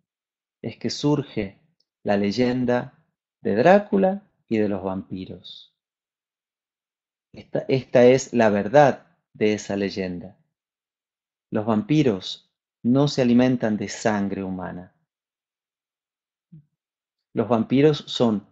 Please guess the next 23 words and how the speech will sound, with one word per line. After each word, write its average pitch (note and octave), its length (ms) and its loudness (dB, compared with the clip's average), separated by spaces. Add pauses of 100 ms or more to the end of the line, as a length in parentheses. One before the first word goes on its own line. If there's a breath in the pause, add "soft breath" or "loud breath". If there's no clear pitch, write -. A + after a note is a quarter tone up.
estas D3 360 -2
formas A#2+ 420 2
de G#2+ 100 0
las G2+ 120 -6
que G2+ 100 -20
estamos A#2 400 -2
hablando, F#2+ 640 -4 (180)
el F#2 120 -12
miedo, G#2+ 640 0 (340)
los G2 120 -12
celos, G2+ 680 -2 (240)
la F#2 80 -14
envidia, G#2 720 -2 (380)
que - 180 -6
cada A3 340 8
uno D#3 220 6
de C#3 80 6
nosotros B2+ 480 0
pueda F3+ 300 8
sentir A2+ 360 0
en A#2 100 4
cualquier A2+ 360 0
momento. G2 580 -2